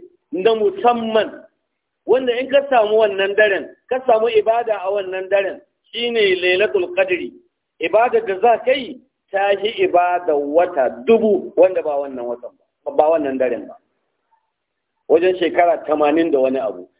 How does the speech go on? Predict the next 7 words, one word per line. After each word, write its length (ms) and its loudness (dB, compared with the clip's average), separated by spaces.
Duk 200 6
rayuwarka 720 0
baka 280 0
shekara 360 4
tamanin 400 0
kana 200 2
ibada. 420 2